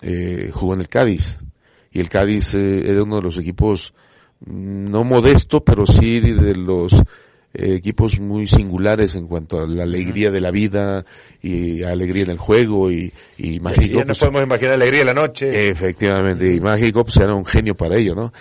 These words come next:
Speaker 1: Pero sí, yo tu-, tuve muy buena amistad con él, tuve la oportunidad de jugar con él en varios partidos de la selección Resto del Mundo.
Speaker 2: Sí.
Speaker 1: Y, pues, ya sabes, nos juntábamos, los que hablamos en español, pues, nos juntábamos,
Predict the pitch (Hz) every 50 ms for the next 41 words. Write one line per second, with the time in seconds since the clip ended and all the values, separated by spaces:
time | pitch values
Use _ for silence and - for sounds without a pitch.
0 | - - - - - _ _ - 95 95 101 101 101 101 101 104 92 90 - -
1 | - - - - 131 127 123 117 113 113 120 120 127 117 - - - _ - -
2 | 120 120 113 110 107 104 101 92 104 110 113 110 110 107 104 98 92 90 - 101
3 | 90 95 87 95 107 123 127 - _ _ - - - - 101 101 101 95 95 90
4 | - - - 92 98 98 98 87 85 92 95 98 101 98 - - - - - -
5 | - _ _ _ _ - 90 90 95 101 107 104 104 101 95 87 87 87 87 90
6 | 90 90 90 104 107 101 104 - - - 95 - - 107 107 98 98 90 90 -
7 | - - 82 78 - 101 98 95 98 95 - 98 95 92 101 113 110 101 98 113
8 | 117 - - - 98 98 98 92 90 - - - - - _ _ _ - 98 95
9 | 92 92 92 90 90 87 80 - - - - 92 95 - - 101 90 82 80 85
10 | 95 - - 95 87 82 98 98 101 101 104 104 95 87 - - 95 87 90 95
11 | 101 98 101 104 92 92 95 90 90 - - 98 98 95 98 104 104 - - 92
12 | 90 - 95 87 80 95 95 98 104 110 113